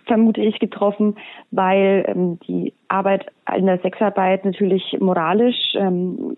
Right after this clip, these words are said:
hohes Streitpotenzial hat und, ähm, das körperlich und psychisch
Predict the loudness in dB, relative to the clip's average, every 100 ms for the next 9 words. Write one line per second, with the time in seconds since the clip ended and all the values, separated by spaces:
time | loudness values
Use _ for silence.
0 | -8 0 2 4 2 -2 -6 -4 -4 -8
1 | -2 -2 0 -2 -2 0 -2 0 -2 -4
2 | -8 -20 -20 -20 -20 -20 -2 4 6 6
3 | 4 4 2 2 4 4 2 0 _ -18
4 | -8 -8 -8 -10 -8 -8 -2 0 2 2
5 | 2 0 2 2 4 2